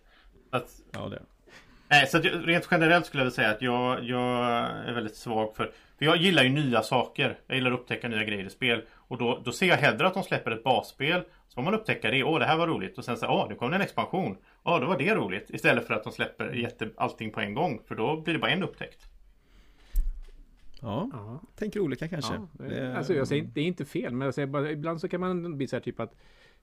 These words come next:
Speaker 3: att de har lite för bråttom. Nu tror jag inte Terraforming Mars är ett sånt praktexempel, men det finns många andra
Speaker 2: Nej.
Speaker 3: som gör det, att de släpper ut spelet. Sen kommer de på, ah, shit, eh, här skulle vi kanske ha gjort så här. Och det också gör man det bara
Speaker 2: Det
Speaker 3: för
Speaker 2: finns,
Speaker 3: att man ska
Speaker 2: ja.
Speaker 3: hålla spelet
Speaker 2: Men det släpps ju
Speaker 3: hypat
Speaker 2: spel
Speaker 3: också.
Speaker 2: på,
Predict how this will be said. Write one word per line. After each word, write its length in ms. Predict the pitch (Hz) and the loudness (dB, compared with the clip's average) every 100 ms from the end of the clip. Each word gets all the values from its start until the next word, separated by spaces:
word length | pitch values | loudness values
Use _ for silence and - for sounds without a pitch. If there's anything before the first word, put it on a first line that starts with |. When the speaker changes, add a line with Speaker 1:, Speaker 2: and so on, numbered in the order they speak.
| _ - _ - | _ -20 _ -12
Speaker 3:
att 120 | 127 | -6
de 140 | 123 | -2
har 80 | 127 | -2
lite 180 | 123 - | -2 -6
för 60 | |
bråttom. 440 | 127 131 - - 139 | -4 -4 -6 -6 -2
Nu 160 | 147 | -2
tror 180 | 139 139 | -2 -4
jag 80 | 123 | -4
inte 80 | 120 | -4
Terraforming 340 | 117 120 110 | -6 -4 -4
Mars 240 | 143 131 110 | -2 -4 -6
är 60 | |
ett 80 | 101 | -8
sånt 300 | - 104 - | -8 -12 -10
praktexempel, 420 | 104 - 101 117 | -14 -12 -12 -10
men 0 | |
det 60 | 117 | -8
finns 140 | 120 | -6
många 180 | 131 127 | -6 -6
andra 460 | 135 110 104 113 98 | -8 -8 -6 -6 -6
Speaker 2:
Nej. 140 | 95 | -8
Speaker 3:
som 180 | 92 120 | -8 -6
gör 140 | 107 95 | -6 -6
det, 60 | |
att 80 | 95 | -10
de 100 | 113 | -12
släpper 280 | - 110 131 | -8 -8 -8
ut 80 | 123 | -8
spelet. 240 | 110 98 | -8 -8
Sen 200 | - 120 - - - _ | -6 -8 -8 -18 -20 _
kommer 160 | - 123 | -6 -4
de 40 | |
på, 140 | 131 - | -4 -6
ah, 180 | 160 120 | -6 -6
shit, 280 | 131 - | -6 -8
eh, 60 | 147 | -12
här 400 | 135 127 123 135 | -10 -8 -8 -8
skulle 180 | - 147 | -8 -8
vi 80 | 135 | -6
kanske 220 | 135 139 | -6 -6
ha 40 | |
gjort 200 | 123 113 | -6 -6
så 100 | - | -10
här. 280 | 117 76 - - - _ _ _ _ _ _ _ | -10 -8 -10 -14 -20 _ _ _ _ _ _ _
Och 120 | 131 | -6
det 100 | 131 | -4
också 180 | 127 185 | -2 0
gör 120 | 170 | 0
man 160 | 131 131 | 0 -4
det 60 | |
bara 260 | 123 135 117 | -4 -2 -2
Speaker 2:
Det 60 | 135 | 0
Speaker 3:
för 40 | 117 | -2
Speaker 2:
finns, 120 | 113 | -4
Speaker 3:
att 40 | |
man 100 | 120 | -6
ska 80 | 110 | -6
Speaker 2:
ja. 60 | 113 | -6
Speaker 3:
hålla 460 | 127 110 101 101 - - - - - - _ | -6 -8 -6 -6 -8 -18 -20 -20 -20 -20 _
spelet 380 | - - 101 107 | -12 -6 -4 -4
Speaker 2:
Men 100 | - | -8
det 60 | |
släpps 260 | 104 107 - | -6 -6 -6
ju 40 | 147 | -6
Speaker 3:
hypat 140 | - | -4
Speaker 2:
spel 120 | 101 | -6
Speaker 3:
också. 60 | 92 | -6
Speaker 2:
på, 260 | 104 98 | -6 -8